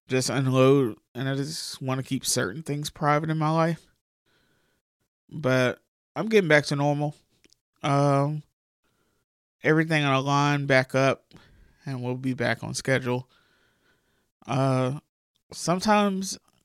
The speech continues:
it's a lot of things I've recorded this year that I haven't put out. Not because it's not, uh, the quality that I wanna put out. It's just,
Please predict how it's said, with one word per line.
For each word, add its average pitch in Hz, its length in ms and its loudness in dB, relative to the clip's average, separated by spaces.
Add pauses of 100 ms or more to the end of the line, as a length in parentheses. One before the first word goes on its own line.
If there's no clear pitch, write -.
(420)
it's 208 160 0
a 226 40 4
lot 226 220 6
of 233 80 -4
things 208 240 0
I've 180 160 2
recorded 190 480 2
this 175 240 -2
year 170 160 2
that 135 180 4
I 147 120 4
haven't 143 320 0
put 147 180 0
out. 143 300 2 (2250)
Not 247 260 4
because 160 440 6
it's 135 360 -2
not, 139 340 2 (300)
uh, 135 500 4
the 143 140 -4
quality 151 560 4
that 131 120 4
I 131 80 6
wanna 143 340 0
put 170 180 2
out. 185 320 0
It's 160 220 -4
just, 147 520 -2